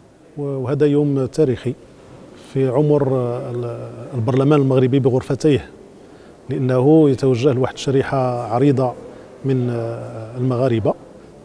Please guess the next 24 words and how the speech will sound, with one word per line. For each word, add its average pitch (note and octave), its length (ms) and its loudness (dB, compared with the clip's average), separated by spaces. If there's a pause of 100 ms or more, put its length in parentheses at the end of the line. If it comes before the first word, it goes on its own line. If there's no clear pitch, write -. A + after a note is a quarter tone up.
ويتقدر B2+ 580 -4
عددهم B2 440 -4
تقريبًا B2+ 380 -6
حداش، A#2+ 480 -6
حداش A#2 280 -6
مليون. G2 220 -10 (640)
صحيح E3+ 440 4
بأن C#3+ 580 0 (400)
حكومة C#3+ 280 -4
السي - 260 -6
عبد A2+ 180 -4
الإله D#3 160 4
بن B2 100 0
كيران، C3 300 -2 (800)
آه، C3+ 140 0
صادقت - 460 4
على C#3+ 140 4
هذا، B2 680 0 (240)
هذا B2+ 140 -4
المشروع C3+ 320 0
القانون C#3+ 760 0
في، C#3+ 260 -10
في C#3 180 4
يناير E3 280 6